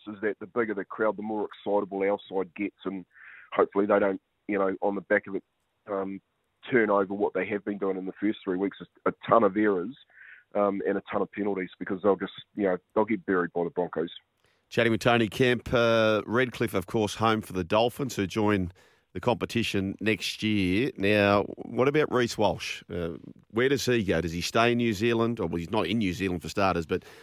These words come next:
Speaker 2: does he stay with the Warriors, Tony? How does that play out, you reckon?
Speaker 1: Oh, look, Joe, I think you open up the can of worms. I,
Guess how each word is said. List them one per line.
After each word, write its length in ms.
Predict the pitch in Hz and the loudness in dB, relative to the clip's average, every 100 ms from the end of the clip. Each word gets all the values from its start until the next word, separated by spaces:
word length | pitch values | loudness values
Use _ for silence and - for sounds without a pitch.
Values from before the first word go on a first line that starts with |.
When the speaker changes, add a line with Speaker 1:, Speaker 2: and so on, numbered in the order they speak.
| - | -10
Speaker 2:
does 100 | 92 | -4
he 80 | 98 | -2
stay 240 | - 131 | 2 4
with 140 | 127 | 4
the 60 | 110 | 2
Warriors, 420 | 110 127 131 120 | 4 4 4 0
Tony? 400 | - 131 151 156 | 2 2 4 2
How 60 | 135 | 2
does 120 | 104 | 2
that 140 | 120 | 0
play 280 | - 107 95 | 2 2 4
out, 80 | 82 | 2
you 80 | 87 | 0
reckon? 280 | 85 87 80 _ _ _ _ _ _ _ _ _ _ _ _ _ - - - - | -2 -4 -12 _ _ _ _ _ _ _ _ _ _ _ _ _ -8 -4 -4 -4
Speaker 1:
Oh, 140 | 156 | -2
look, 120 | 156 - - - - | -2 -6 -14 -10 4
Joe, 140 | 143 | 4
I 40 | |
think 180 | 143 156 | 4 2
you 60 | 135 | 2
open 200 | 131 120 | 2 -2
up 100 | 113 | -6
the 60 | 101 | -6
can 260 | 147 127 | -4 -4
of 100 | 107 | -4
worms. 320 | 110 131 117 | -6 -6 -4
I, 100 | 123 | -4